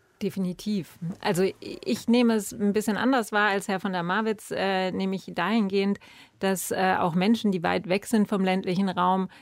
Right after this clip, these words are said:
sich wieder anfangen zu interessieren dafür, was passiert im ländlichen Raum, sich auch dafür interessieren, wie, äh, Lebensmittel, wie Holzprodukte produziert werden und eben auch eine Empfindung dafür bekommen, zu sagen, dass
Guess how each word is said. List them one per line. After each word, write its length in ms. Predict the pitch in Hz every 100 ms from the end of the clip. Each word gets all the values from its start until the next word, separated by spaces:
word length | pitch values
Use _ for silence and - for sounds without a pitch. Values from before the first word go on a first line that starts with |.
| 226
sich 240 | - 175
wieder 200 | 190 185
anfangen 440 | 180 190 190 180 180
zu 140 | 208
interessieren 560 | 170 175 165 220 220 165
dafür, 560 | 175 170 - 180 180 185
was 220 | 175 -
passiert 400 | 170 - 208 202
im 160 | 170
ländlichen 480 | 170 170 170 165 170
Raum, 320 | 160 175 180
sich 180 | 180 180
auch 100 | 180
dafür 280 | 180 175 190
interessieren, 720 | 180 180 - 214 214 202 180
wie, 260 | 190 190 196
äh, 380 | - 185 185 180 - - - _
Lebensmittel, 760 | 180 226 208 202 202 196 185 175
wie 160 | 185
Holzprodukte 600 | 175 185 - 180 180 165
produziert 680 | 160 180 165 156 - 170 170
werden 340 | 175 175 175 180
und 220 | 185 175
eben 280 | 185 190 180
auch 160 | 185
eine 100 | 196
Empfindung 420 | 185 180 240 240 196
dafür 280 | 190 208
bekommen, 360 | 190 185 190 190
zu 100 | 185
sagen, 380 | 175 175 185 175
dass 460 | 180 190 - -